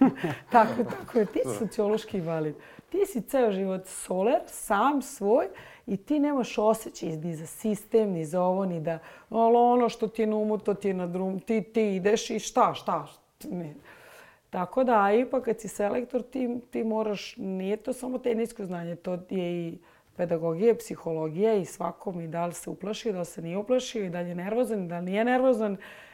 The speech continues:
međuljudski odnosi uopšte, ne samo među igračima, nego cijelim timom, mada sam ja imala super tim. E, i moj tadašnji, mislim, trener Nikola Ćirić, koji,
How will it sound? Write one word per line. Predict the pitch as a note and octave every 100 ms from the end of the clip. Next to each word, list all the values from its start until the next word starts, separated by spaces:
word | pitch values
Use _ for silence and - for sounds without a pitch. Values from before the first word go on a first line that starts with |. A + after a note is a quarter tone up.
| _
međuljudski | F#3+ G#3 F#3+ G3 G3 G3 -
odnosi | F#3 G3 G3+ -
uopšte, | F#3+ F3 F#3 F#3 - - A#3+ A#3+ A#3+ - - -
ne | F3+ F3
samo | - F#3+
među | G3 F3+
igračima, | F3+ F#3 F3 - G#3 E3+
nego | D#3+ -
cijelim | - E3+ G3
timom, | - B3+ A#3
mada | B3 B3
sam | A#3+ A#3
ja | B3
imala | A#3+ A#3+ B3
super | - A#3 G3 A3+
tim. | - G#3 B3 C#4 - - _ _ _ _ _ _ - F#3+ F#3 F3+ F3+ F3+
E, | F#3
i |
moj | F#3+ G3 G3
tadašnji, | F#3+ F3 F#3+ - - F3+
mislim, | B3 F#3 F3 - F3 E3
trener | D#3+ F#3 F3 F3 F3+ F3 E3+ E3
Nikola | E3 D#3+ F3+ E3+
Ćirić, | - F3 F3 -
koji, | - E3 E3